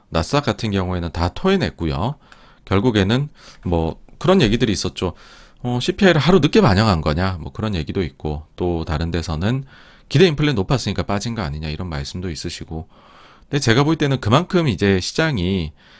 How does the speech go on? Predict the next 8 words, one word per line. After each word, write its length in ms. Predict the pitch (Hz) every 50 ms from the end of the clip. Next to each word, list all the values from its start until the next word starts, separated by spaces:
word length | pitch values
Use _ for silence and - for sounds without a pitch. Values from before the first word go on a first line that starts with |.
| - _ _ _ _
하락의 540 | - - 180 180 185 185 175 160 156 139 127
좀 220 | - 127 117 110 101
클라이막스에 640 | - 185 190 180 180 165 139 - - - 131 123
갈 200 | - - 85 85
때는 260 | 90 - 92 90 92 87
변동성 420 | - 90 90 131 170 - 175 135
되게 140 | - 80 80
크거든요. 720 | - - - - - 202 202 196 92 76 73 87 117 139